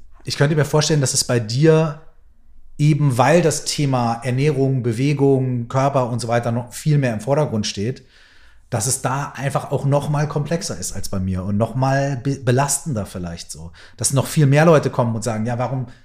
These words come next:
warum ma-, sagst du jetzt da nicht was? Und warum machst du jetzt das? Und warum machst du das jetzt da nicht? Und eben, ja, oh, ich hab da ein Foto von dir, du hast in der Instagram-Story eine pet-Flasche gehabt.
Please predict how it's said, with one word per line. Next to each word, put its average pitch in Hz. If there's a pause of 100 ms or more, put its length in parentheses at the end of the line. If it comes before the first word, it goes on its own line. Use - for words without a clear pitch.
warum 131
ma-, 135
sagst 131
du 151
jetzt 143
da 131
nicht 117
was? 95
Und 117
warum 127
machst 131
du -
jetzt -
das? 120
Und 120
warum 120
machst 139
du 139
das 147
jetzt 143
da 120
nicht? 123 (300)
Und 127
eben, 139
ja, 143
oh, 180
ich 151
hab 151
da 151
ein 143
Foto 175
von 160
dir, 147
du 165
hast 160
in 165
der 160
Instagram-Story 156
eine 151
pet-Flasche 143
gehabt. 92